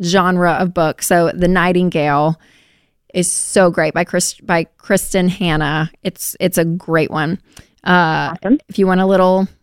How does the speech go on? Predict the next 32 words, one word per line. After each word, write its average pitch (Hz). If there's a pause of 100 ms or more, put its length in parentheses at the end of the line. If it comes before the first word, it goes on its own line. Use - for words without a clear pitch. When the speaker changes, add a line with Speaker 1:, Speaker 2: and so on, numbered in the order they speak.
Speaker 1:
love 208
in 220
your 190
life 180
this 180
summer, 175
It 175
Ends 170
With 185
Us 160
by 175
Colleen 160
Hoover 156
is 170
a -
great -
one. 143
They're 165
actually 170
doing 160
a, 143
uh, 151 (480)
a 175
movie, 180
and 165
Blake 170
Lively 180
is 185
gonna 175
be 202
the 196
main 208